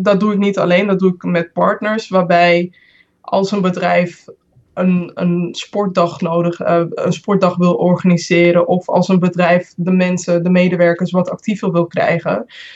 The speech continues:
daar hoort natuurlijk een challenge bij. En de manier waarop ik, eh,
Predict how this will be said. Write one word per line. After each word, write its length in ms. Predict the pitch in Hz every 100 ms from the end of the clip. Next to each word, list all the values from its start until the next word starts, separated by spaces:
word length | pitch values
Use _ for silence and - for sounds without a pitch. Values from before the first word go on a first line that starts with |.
| _
daar 220 | 185 196
hoort 180 | 175 180
natuurlijk 380 | 175 175 175 175
een 140 | 175
challenge 420 | 170 185 180 165 -
bij. 500 | 160 156 156 156 156
En 540 | - 165 170 175 170 151
de 80 |
manier 460 | 180 175 175 180 185
waarop 400 | 175 175 175 175
ik, 560 | - - 185 - - _ _
eh, 460 | 190 180 170 170